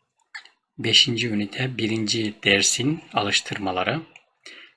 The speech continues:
Et-tedribat, alıştırmalar. Sil, eşleştirme yap. Beynel kelimeti, kelimeyle, daha vel mecmuateyni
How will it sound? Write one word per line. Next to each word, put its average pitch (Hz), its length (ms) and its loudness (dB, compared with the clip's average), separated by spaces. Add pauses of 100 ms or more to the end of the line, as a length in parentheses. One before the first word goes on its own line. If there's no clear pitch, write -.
(120)
Et-tedribat, 104 1080 4
alıştırmalar. 104 960 0 (1200)
Sil, 190 280 8
eşleştirme 139 920 6
yap. 107 400 4 (1000)
Beynel 135 800 6 (200)
kelimeti, 123 840 2 (1800)
kelimeyle, 110 960 2 (640)
daha 131 500 6
vel 123 260 2
mecmuateyni 107 1120 -2